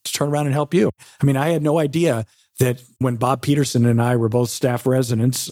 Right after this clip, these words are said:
in Young Hall, that he would turn out to be, you know, an Oscar-winning, you know, he was a cartoonist at the time and mechanical engineer,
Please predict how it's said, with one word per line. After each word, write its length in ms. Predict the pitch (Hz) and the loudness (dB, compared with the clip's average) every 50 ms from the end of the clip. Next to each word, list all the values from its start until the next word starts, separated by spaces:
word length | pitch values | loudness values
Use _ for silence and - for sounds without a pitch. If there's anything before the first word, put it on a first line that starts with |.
| - | -2
in 420 | - 120 117 120 120 120 120 117 113 | 2 4 4 6 6 4 4 2 2
Young 220 | 123 123 131 131 | 0 0 0 0
Hall, 420 | 120 107 135 151 135 117 120 127 117 - - - - - - | 0 0 0 0 2 2 0 -2 -4 -6 -16 -20 -10 -2 0
that 140 | 131 123 | 0 0
he 180 | 101 - 151 151 | 0 0 0 2
would 240 | 143 147 143 - - | 2 2 0 0 -6
turn 220 | - - 143 139 | -6 -4 -2 -2
out 180 | 139 135 131 123 - | 0 -2 -2 -2 -4
to 60 | 127 | -2
be, 460 | 117 156 165 151 143 139 139 139 135 | 0 2 2 4 4 2 2 0 0
you 160 | - - 135 | 0 0 2
know, 100 | 131 127 | 2 2
an 60 | 127 | 0
Oscar-winning, 1300 | 127 131 139 135 - - 139 131 123 120 - - _ - _ _ - 139 147 143 143 143 139 139 139 135 143 - | 0 0 -2 -4 -2 0 0 0 0 -2 -6 -14 _ -20 _ _ 2 2 2 2 2 0 0 0 -2 -4 -6 -6
you 140 | - 143 | -2 0
know, 60 | 127 123 | 2 2
he 40 | |
was 100 | 117 117 | 2 0
a 60 | 120 113 | -2 -2
cartoonist 540 | - 139 127 123 - 185 202 170 143 - | -2 -4 -4 -2 0 0 0 0 0 -2
at 80 | 131 107 | -2 -2
the 80 | - 113 | -2 -2
time 280 | - 151 165 165 147 | 0 0 0 0 0
and 120 | 131 120 120 | 0 0 0
mechanical 480 | 117 - - 147 143 139 123 127 131 | 0 0 0 0 0 -2 0 0 2
engineer, 440 | 135 131 120 135 165 180 170 143 127 | 2 2 2 2 2 2 2 0 -2